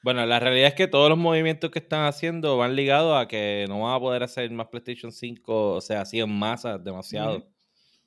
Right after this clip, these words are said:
Speaker 1: Y que le van a seguir dando, este, contenido al PlayStation cuatro.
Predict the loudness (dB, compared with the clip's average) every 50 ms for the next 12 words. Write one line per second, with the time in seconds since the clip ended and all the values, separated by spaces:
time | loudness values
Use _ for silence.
0 | _ _ 0 0 2 4 4 6 6 6 4 4 2 0 -2 -4 -2 -2 -2 -2
1 | -2 -2 -2 -2 -2 -2 -4 -4 -2 0 0 0 0 0 -2 -2 -2 -2 -2 -4
2 | -4 -4 -6 -8 -10 _ _ -8 -8 -6 -6 -6 -6 -6 -8 -10 -10 -10 -10 -12
3 | -12 -14 -16 -18 -20 -20 _ _ _ _ _ _ _ _ _ _ -2 -2 -2 0
4 | 0 -2 0 0 2 2 4 2 2 0 -4 -10 -8 -10 -10 -10 -10 -12 -8 -6
5 | -4 -2 -2 -4 -4 -8 -12